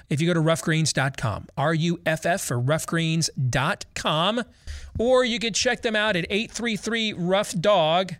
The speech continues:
That's eight three three rough dog. We're gonna answer a question in today's overtime, because now I have seen in the last few days,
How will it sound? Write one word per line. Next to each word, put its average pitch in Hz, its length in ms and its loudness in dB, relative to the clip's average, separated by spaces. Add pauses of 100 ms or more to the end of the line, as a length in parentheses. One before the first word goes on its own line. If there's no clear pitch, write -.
(460)
That's 156 340 0 (100)
eight 170 320 -2 (120)
three 220 300 -2
three 156 580 0 (240)
rough 139 460 -2 (440)
dog. 120 460 0 (1700)
We're 190 80 -4
gonna 277 140 0
answer 214 440 0
a 165 120 0
question 170 520 0
in 143 120 0
today's 131 400 0
overtime, 107 480 -2 (1160)
because 160 280 0
now 214 420 2
I 170 140 0
have 156 100 0
seen 156 380 0
in 139 60 0
the 135 60 0
last 131 360 0
few 127 120 -2
days, 107 460 -4